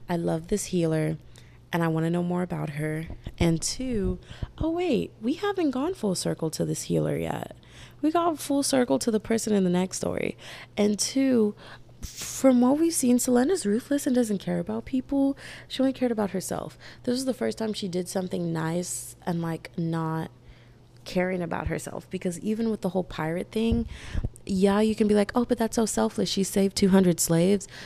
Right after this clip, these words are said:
but she was more doing it to take down, like, the slave tra-, like, it was still something for her. It wasn't a true act of selflessness. This was the first true act of selflessness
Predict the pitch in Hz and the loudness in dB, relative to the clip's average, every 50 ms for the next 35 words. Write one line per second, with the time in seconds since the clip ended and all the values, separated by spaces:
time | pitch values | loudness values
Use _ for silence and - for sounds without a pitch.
0 | - - - - 208 208 - - - 233 233 226 190 175 185 190 202 220 220 220 | -16 -18 -4 -2 -2 0 0 0 0 0 0 0 0 2 2 2 4 2 2 2
1 | 214 208 202 202 196 190 - - 180 - - 185 180 - - 185 175 170 170 170 | 2 4 4 2 0 0 -2 -6 -6 0 0 0 0 2 0 0 0 2 0 0
2 | 170 165 165 165 170 170 165 - - - - - - 175 165 - - - - 160 | -2 -2 -2 0 0 -2 -2 -4 -8 -18 -20 -6 -4 -4 -4 -4 -8 -4 0 2
3 | 165 165 170 170 - - - 190 185 180 - - - - - - - - - - | 2 2 2 -2 -4 -2 0 0 0 0 -2 -10 -18 -18 -18 -18 -20 -20 -20 -20
4 | - - - 247 247 247 233 - - 240 240 240 226 - 233 214 214 226 220 208 | -6 -2 0 0 0 0 -2 -2 -2 0 -2 -2 -2 -2 -4 -4 -2 -4 -4 -4
5 | - 208 202 190 175 185 - - - - 190 185 185 190 196 202 202 214 208 - | -2 -2 -2 0 0 -2 -2 -4 -2 -2 -2 -2 0 -2 -2 -2 -2 -4 -4 -4
6 | - 185 180 - - - - 208 208 208 208 208 - - - - 180 170 170 170 | -6 -8 -8 -6 -10 -8 -6 -6 -4 -4 -4 -6 -8 -10 -6 -4 -2 -2 -2 -4
7 | - - - 165 - - - - 160 160 156 - - - - - - - - - | -4 -6 -6 -6 -4 -4 0 0 0 0 0 2 0 0 0 0 -4 -4 -4 -4
8 | - - - - - - - - - - - - - - - - - 180 175 208 | -4 -4 -4 -4 -4 -6 -12 -20 -20 -20 -20 -20 -20 -20 -20 -8 -4 2 4 4
9 | 208 - 226 220 202 190 185 - - - - 185 - - - 196 190 190 - - | 4 4 0 0 0 -2 -6 -8 -4 -2 -2 -2 -2 -2 0 0 0 2 0 -4
10 | - - 196 180 160 147 - 160 156 - 165 156 156 - - - - - 156 156 | -2 -2 -2 -2 -2 -4 -6 -6 -4 0 0 0 0 0 -2 -2 0 2 0 0
11 | 151 - | 0 -2